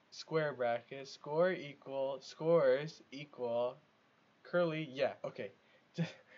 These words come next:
just making sure, I don't wanna make a mistake. And then run, basically anything you want to do when the player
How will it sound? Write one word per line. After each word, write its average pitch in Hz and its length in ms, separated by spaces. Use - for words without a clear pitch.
just 175 240
making 180 400
sure, - 380
I 147 40
don't 151 120
wanna 156 160
make 151 240
a 143 80
mistake. 127 580
And 139 100
then 165 260
run, 180 420
basically 160 520
anything 139 600
you 139 140
want 131 220
to 127 120
do 117 380
when 113 240
the 123 60
player 113 340